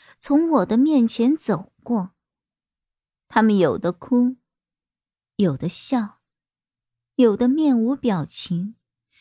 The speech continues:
有的神态癫狂。不过，他们却没有一个人停下来看我一眼。我感觉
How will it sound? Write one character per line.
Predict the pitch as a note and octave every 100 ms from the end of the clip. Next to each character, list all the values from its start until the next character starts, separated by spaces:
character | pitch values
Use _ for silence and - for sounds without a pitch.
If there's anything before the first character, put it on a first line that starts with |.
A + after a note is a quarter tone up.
| _ _
有 | C#4+ A#3+
的 | A#3+ C4+ - _ _ _
神 | - C#4 C#4+
态 | - D4
癫 | C#4 E4 E4+ F#4
狂。 | - F#3+ F#3 - _ _ _ _ _ _ _ _
不 | G3
过， | F3 G3 F#3+ F#3+ - _ _ _ _ _
他 | E4 E4
们 | C#4+
却 | D4
没 | B3+ A3 C4+
有 | D4 G#3
一 | E3 F3 B3
个 | D#4+ G3
人 | G#3+ G3
停 | - F3
下 | G3+ G#3 F#3
来 | F3
看 | - - - D4+ A#3+
我 | E3+
一 | D#3 D#3+
眼。 | - - _ _ _ _ _ _ _ _ _ _ -
我 | G3+
感 | F#3 F#3 D#3+
觉 | - C#3+ -